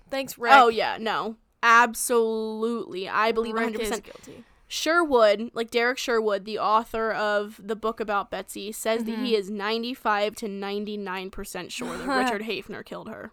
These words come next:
Speaker 1: Yeah.
Speaker 2: This November will be the fiftieth anniversary of the murder
Speaker 1: No
Speaker 2: in the Stacks.
Speaker 1: way.
Speaker 2: Mm-hmm.
Speaker 1: Wow.
Speaker 2: So this November is fifty years.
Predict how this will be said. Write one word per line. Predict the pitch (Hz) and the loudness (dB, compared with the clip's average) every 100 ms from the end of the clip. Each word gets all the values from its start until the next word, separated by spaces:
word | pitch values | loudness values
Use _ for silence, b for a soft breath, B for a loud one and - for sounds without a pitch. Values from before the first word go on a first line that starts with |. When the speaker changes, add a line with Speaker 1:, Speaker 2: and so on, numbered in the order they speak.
| _ - | _ -14
Speaker 1:
Yeah. | 220 - - _ _ _ _ _ _ _ _ _ _ _ _ _ | -12 -12 -16 _ _ _ _ _ _ _ _ _ _ _ _ _
Speaker 2:
This | 233 311 | 4 4
November | 311 302 277 269 262 | 2 2 2 0 0
will | 240 | 0
be | 220 226 | -2 -6
the | 226 | -10
fiftieth | - - 269 - 226 214 - | -6 -4 -4 -4 -6 -6 -8
anniversary | 208 202 202 214 196 196 | -8 -6 -8 -8 -8 -10
of | 208 | -8
the | 220 | -6
murder | 262 262 | -4 -2
Speaker 1:
No | 262 | -2
Speaker 2:
in | |
the | 240 | -2
Stacks. | 233 240 254 247 220 | -2 -2 -2 -2 -4
Speaker 1:
way. | 202 208 _ | -8 -14 _
Speaker 2:
Mm-hmm. | 226 220 196 196 - _ _ _ | -10 -8 -8 -10 -14 _ _ _
Speaker 1:
Wow. | 208 196 214 220 233 226 | -10 -6 -4 -2 0 0
Speaker 2:
So | |
this | 220 | 0
November | 220 226 214 208 | 0 0 -2 -4
is | - | -8
fifty | - 214 - 214 | -4 -4 -4 -10
years. | 214 196 175 165 226 - | -8 -6 -6 -6 -6 -8